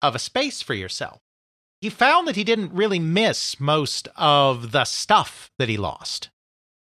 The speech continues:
He found that he really wasn't that materialist of a person. I mean, everyone's gonna be hit different ways, but that's the way he was hit. He found he didn't miss the stuff. So he became very interested in not so much thinking about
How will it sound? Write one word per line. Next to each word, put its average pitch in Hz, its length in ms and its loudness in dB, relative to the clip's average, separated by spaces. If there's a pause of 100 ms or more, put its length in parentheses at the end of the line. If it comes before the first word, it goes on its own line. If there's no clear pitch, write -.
(460)
He 165 80 -2
found 208 260 6
that 196 80 2
he 180 140 2
really 170 420 2
wasn't 160 380 2
that 151 200 2
materialist 139 680 -2
of 107 80 -6
a 120 60 -4
person. 120 420 -4
I 98 80 -8
mean, 98 220 -8 (120)
everyone's 120 440 0
gonna 117 140 -2
be 110 120 -2
hit 117 160 -4
different 107 260 -4
ways, 107 480 -4
but 113 240 -2 (260)
that's 123 340 0
the 123 80 -4
way 123 160 2
he 196 120 0
was 123 180 -4
hit. 110 140 -8
He 113 80 -6
found 180 240 0
he 220 60 -4
didn't 214 220 -4
miss 220 180 -2
the 175 120 -4
stuff. - 680 -4 (680)
So 220 140 2
he 233 60 2
became 226 320 -2
very 220 300 2
interested 170 440 -2
in 139 380 -2 (120)
not 202 320 2
so 208 220 0
much 165 280 2
thinking 151 340 -2
about 127 460 4